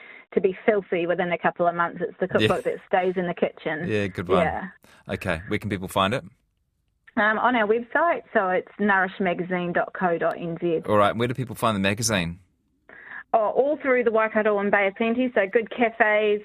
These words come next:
Speaker 1: farmers markets, food shops, that sort of thing. Yeah, you'll find it everywhere. And the
Speaker 2: What
Speaker 1: next, next week, spring comes out.
Speaker 2: Oh, cool. So it's quarterly, and what's the price?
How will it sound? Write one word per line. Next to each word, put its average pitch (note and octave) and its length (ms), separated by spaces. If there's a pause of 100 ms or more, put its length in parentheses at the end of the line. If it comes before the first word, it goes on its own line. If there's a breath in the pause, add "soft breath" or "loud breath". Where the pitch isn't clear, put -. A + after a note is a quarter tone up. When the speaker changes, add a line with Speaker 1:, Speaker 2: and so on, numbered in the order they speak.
Speaker 1:
farmers G#3 380
markets, G3+ 480 (200)
food G#3 280 (100)
shops, F#3+ 400 (380)
that - 160 (100)
sort F3+ 140
of F#3 80
thing. F3 340
Yeah, F3+ 180
you'll E3 200
find F3 240
it D3+ 120
everywhere. F3 540
And F#3+ 100
the F3+ 60
Speaker 2:
What F#3 60
Speaker 1:
next, - 200 (440)
next - 280
week, G3 200 (180)
spring F#3+ 260
comes F3 280
out. E3 280
Speaker 2:
Oh, A#2+ 240
cool. G#2 260
So A2 120
it's E2+ 120
quarterly, G#2+ 420
and G#2+ 100
what's G#2+ 160
the - 60
price? C3+ 480